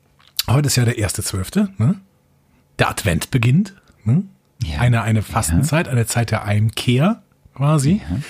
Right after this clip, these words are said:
Speaker 1: bis wir dann
Speaker 2: Möchtest
Speaker 1: an
Speaker 2: du,
Speaker 1: Weihnachten
Speaker 2: Moment, Moment, pass mal auf, pass mal auf.
Speaker 1: Ja? Hast du dein Nippelboard wieder mitgebracht?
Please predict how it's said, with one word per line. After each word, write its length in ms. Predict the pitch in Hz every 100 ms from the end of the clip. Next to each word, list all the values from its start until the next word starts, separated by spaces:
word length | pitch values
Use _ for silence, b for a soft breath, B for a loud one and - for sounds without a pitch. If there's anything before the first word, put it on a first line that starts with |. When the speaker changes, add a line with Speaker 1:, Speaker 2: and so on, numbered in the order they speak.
| -
Speaker 1:
bis 200 | - 117 120
wir 60 |
dann 100 | 120
Speaker 2:
Möchtest 180 | 131 113
Speaker 1:
an 40 | 120
Speaker 2:
du, 40 |
Speaker 1:
Weihnachten 120 | 120 135
Speaker 2:
Moment, 180 | 180 175
Moment, 260 | 156 160
pass 140 | 165 160
mal 160 | 175
auf, 200 | 170 120
pass 140 | - 139
mal 160 | 147
auf. 160 | 135 117 _ _ _ _ _ _ _ _ _ _ _ _ _ _ _ -
Speaker 1:
Ja? 220 | 117 143 _ _ -
Hast 200 | 117 131
du 40 |
dein 160 | 113 120
Nippelboard 460 | 147 123 107 -
wieder 100 | 101
mitgebracht? 520 | 92 - 110 135 -